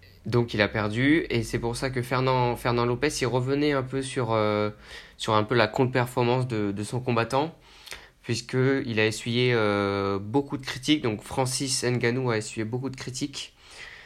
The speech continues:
Notamment sur son cardio et sur sa, sur sa préparation au sol. Comme quoi il n'était pas assez préparé sur les phases, euh,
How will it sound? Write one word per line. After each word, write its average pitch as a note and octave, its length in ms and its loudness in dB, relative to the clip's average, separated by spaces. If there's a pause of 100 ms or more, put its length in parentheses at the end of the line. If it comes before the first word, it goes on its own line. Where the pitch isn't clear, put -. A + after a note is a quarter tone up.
(180)
Notamment C3 440 4
sur C3 160 -4
son A#2 160 -2
cardio B2 520 2
et C#3 40 2
sur B2+ 200 -6
sa, G#2 320 0
sur G#2+ 160 -8
sa A2+ 140 -4
préparation A2+ 600 -2
au G#2 40 -2
sol. C3 280 0
Comme G#2+ 220 -4
quoi A#2 180 0
il A2+ 100 -6
n'était G#2 360 -2
pas B2 260 4
assez B2 260 -2
préparé A#2 720 -4 (540)
sur A#2 420 -2
les A2 160 0
phases, A2+ 400 0
euh, G2 720 -2